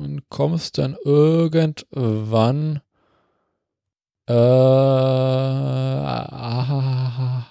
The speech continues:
ah, hier hinten wird's dann plötzlich auch wieder haarig,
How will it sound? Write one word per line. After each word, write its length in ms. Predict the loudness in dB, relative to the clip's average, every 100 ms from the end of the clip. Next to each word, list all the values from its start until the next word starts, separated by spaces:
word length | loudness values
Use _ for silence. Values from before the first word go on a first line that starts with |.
| _ _ _ _ _ _ _ _ _ _ _ _ _ _ _ _ _ _ _ _ -14
ah, 1040 | -8 -2 0 2 4 4 2 0 -6 -10 -4
hier 240 | 2 4
hinten 180 | 4 2
wird's 180 | -2 -2
dann 100 | -2
plötzlich 280 | -2 -2
auch 60 | -4
wieder 140 | -2
haarig, 600 | -4 -6 -4 -4 -6 -10